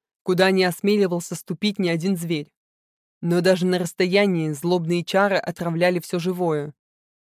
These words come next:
Я тяжело выдохнул и уже собирался повернуть обратно, когда заметил недалеко от опушки какую-то постройку.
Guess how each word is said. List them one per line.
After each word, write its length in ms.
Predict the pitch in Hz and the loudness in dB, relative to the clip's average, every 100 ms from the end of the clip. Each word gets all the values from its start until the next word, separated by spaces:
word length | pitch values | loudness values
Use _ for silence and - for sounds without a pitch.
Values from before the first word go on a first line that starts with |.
| _ _ _ _ - | _ _ _ _ -6
Я 240 | 165 190 | 2 2
тяжело 400 | 202 175 190 196 | 2 0 4 4
выдохнул 560 | 180 196 165 - 165 151 | 2 0 -2 -4 -6 -4
и 140 | - | -2
уже 200 | 165 165 | -2 -2
собирался 540 | 180 170 170 185 185 175 | -6 -4 2 2 2 -2
повернуть 460 | 175 165 185 196 | -4 -4 -2 -2
обратно, 480 | 190 185 175 160 151 - _ _ | 0 2 2 0 -8 -10 _ _
когда 280 | 190 180 202 | -2 2 2
заметил 440 | 185 190 202 185 | 4 2 0 0
недалеко 580 | 175 175 165 170 - 202 | 0 0 0 -4 2 2
от 180 | 190 170 | 2 0
опушки 600 | 165 220 233 - - 156 | -2 0 -2 -2 -6 -4
какую-то 460 | - 170 214 208 185 | -4 -2 -2 -2 -2
постройку. 680 | 202 - 175 156 - 147 | -4 -4 -4 -4 -6 -12